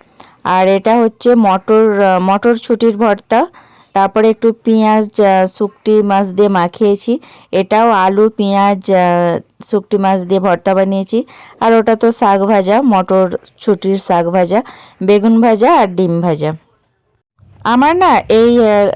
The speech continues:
রান্নার থেকে সব কিছু ভর্তা আমার খুব ভালো লাগে। আর, আহ, যখন বিয়ের আগে মা বানিয়ে দিত আর আমরা সব রোদে বসে খেতাম শীতকালে, বেশ ভালো লাগতো।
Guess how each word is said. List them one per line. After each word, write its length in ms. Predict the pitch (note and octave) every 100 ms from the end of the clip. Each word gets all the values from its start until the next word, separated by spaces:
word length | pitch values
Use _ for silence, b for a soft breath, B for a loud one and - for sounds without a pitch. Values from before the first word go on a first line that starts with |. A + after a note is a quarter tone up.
| F#3+
রান্নার 460 | G3 G#3 A3+ B3+ C4+
থেকে 280 | D#4+ C#4 D4+
সব 220 | D4 A3+ -
কিছু 220 | A#3+ C4
ভর্তা 540 | G#3+ G#3+ G3 G3 - A#3+
আমার 180 | A#3+
খুব 260 | A#3+ B3+ F#3+
ভালো 260 | G#3 E3+ E3
লাগে। 280 | D#3 C#3+ D3 B B B B
আর, 340 | - F#3+ G3 F#3+
আহ, 140 | F#3
যখন 500 | F#3 G#3 C#4 C#4 B3+
বিয়ের 340 | G#3+ A3+ B3 B3
আগে 320 | A3+ G#3+ A#3+
মা 500 | A#3 G#3 G#3 G#3+ G#3+
বানিয়ে 420 | - G3+ G3+ G#3 G3+
দিত 360 | G#3 G3+ G#3+ A#3 B B B
আর 180 | - F#3+
আমরা 280 | F#3+ G3 G3+
সব 160 | A3 G#3+
রোদে 300 | G3 F#3 G3
বসে 280 | G3 G#3
খেতাম 400 | G#3+ A3 F#3+ G#3
শীতকালে, 580 | A3 G#3+ G3 - G3 G3
বেশ 280 | F#3 G3 A3
ভালো 300 | G#3 F3 E3+
লাগতো। 440 | E3 D#3 - E3